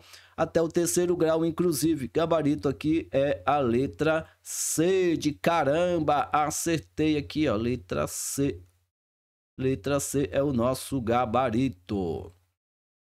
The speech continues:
Essa parte de suspeição aqui, você fazendo bastante questões, você não erra mais. Bora mais uma, mais uma aqui, mais uma.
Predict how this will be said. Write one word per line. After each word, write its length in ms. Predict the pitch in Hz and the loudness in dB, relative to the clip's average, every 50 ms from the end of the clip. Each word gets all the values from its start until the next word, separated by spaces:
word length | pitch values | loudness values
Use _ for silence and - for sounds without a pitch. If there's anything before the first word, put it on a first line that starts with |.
| _ _ _ - | _ _ _ -8
Essa 180 | - - 226 196 | -4 -2 -2 -2
parte 320 | - - 165 170 165 - | 0 0 0 0 0 0
de 160 | 156 147 147 | 0 0 0
suspeição 680 | 135 - - 151 151 - - 143 131 120 - - 135 123 | -2 0 -2 -4 -4 -2 -2 -2 0 0 0 0 0 0
aqui, 440 | - 78 - 143 160 160 110 98 92 - _ _ _ _ _ _ _ _ _ _ _ _ _ _ _ - | 0 -2 -2 0 0 0 0 -2 -6 -12 _ _ _ _ _ _ _ _ _ _ _ _ _ _ _ -10
você 680 | 104 113 - - 123 123 123 117 117 107 101 98 92 90 | -8 -6 -4 -2 0 0 2 2 2 2 2 2 0 -2
fazendo 460 | - - - 117 113 98 123 123 131 | -4 -4 -2 -2 0 0 0 0 2
bastante 440 | 120 123 117 - - 127 127 120 - | 2 0 0 -2 -2 -4 -4 -4 -4
questões, 460 | - 123 101 - - - 120 127 123 | -2 -2 -2 -2 -2 -2 0 0 0
você 440 | 117 123 123 - - 120 127 - 92 - | 0 -2 -2 0 0 0 0 0 -2 -2
não 260 | 113 113 127 147 135 | -2 0 0 2 2
erra 280 | 107 113 117 113 131 139 | 2 2 0 0 0 2
mais. 520 | 131 107 90 90 87 67 - - - - - _ _ _ _ _ _ _ _ - | 2 2 0 0 -2 -4 -8 -14 -16 -16 -20 _ _ _ _ _ _ _ _ -2
Bora 200 | 113 123 131 127 | 0 0 2 2
mais 260 | 127 123 117 107 101 | 2 0 0 0 0
uma, 140 | 113 117 117 | 2 2 2
mais 280 | 117 113 113 107 98 110 | 2 2 0 0 0 0
uma 120 | 117 107 | 0 0
aqui, 280 | 101 95 - 143 151 139 | -2 -2 0 0 0 2
mais 720 | 120 117 113 107 104 101 98 95 95 95 - - - - | 2 0 2 0 0 0 -2 -4 -8 -12 -14 -16 -10 -4
uma. 960 | 123 139 147 147 147 139 127 117 104 95 90 82 76 73 - - - - - | -2 0 2 2 2 2 2 0 0 0 -2 -4 -6 -10 -12 -14 -18 -20 -20